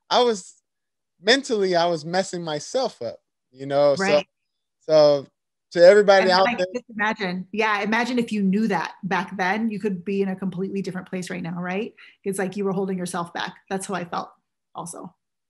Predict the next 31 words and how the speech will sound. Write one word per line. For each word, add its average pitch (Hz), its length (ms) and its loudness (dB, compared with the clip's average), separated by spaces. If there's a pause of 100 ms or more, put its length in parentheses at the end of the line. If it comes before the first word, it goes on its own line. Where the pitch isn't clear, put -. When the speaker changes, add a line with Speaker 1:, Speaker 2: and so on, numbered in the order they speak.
(140)
Speaker 2:
That - 100 -4
Speaker 1:
Yeah. 135 60 0
Speaker 2:
was 135 120 -2
my 175 100 -8
big, 175 140 -10 (480)
that's 202 120 -6
what 214 80 -2
I 196 60 0
would 190 100 -2
tell 196 140 -6
myself 180 360 -10
at 185 80 -14
eighteen. 175 380 -12 (580)
Speaker 1:
And 156 580 0 (120)
do 143 80 -20
you 170 180 -8
think 165 340 -12
you 156 120 -18
would 143 120 -12
listen? 139 500 -8 (4000)
Speaker 2:
I 214 100 -2
don't 240 140 2
know. 214 360 0 (320)
Speaker 1:
Yeah, 226 200 8
so, 214 460 8
so, 220 300 8 (760)
so 190 140 6
on 214 240 4
this 233 160 -2
phone 294 320 2
call 156 440 2